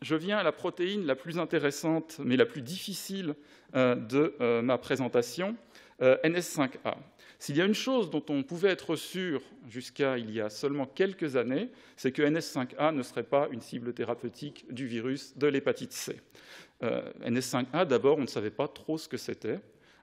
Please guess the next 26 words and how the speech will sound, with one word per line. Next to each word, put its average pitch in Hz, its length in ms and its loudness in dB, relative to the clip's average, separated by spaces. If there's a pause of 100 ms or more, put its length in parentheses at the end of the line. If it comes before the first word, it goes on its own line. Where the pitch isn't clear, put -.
(100)
Euh, 110 800 -2
on 117 160 2
était 120 180 0
sûr, 170 380 0
en 131 80 4
tout - 160 -8
cas, 131 320 2 (140)
c'est 135 480 2
une 143 100 0
protéine 170 460 2
qui 160 120 -8
n'est 147 140 0
codée 135 320 0
que 185 260 2
par, 131 380 0
euh, 117 120 2
le 123 100 2
virus 123 280 -4
de 113 80 -4
l'hépatite 113 380 -6
C - 320 -2
et 123 80 -4
ses 123 180 -4
proches, - 540 0
euh, 110 180 0
parents. 110 540 -2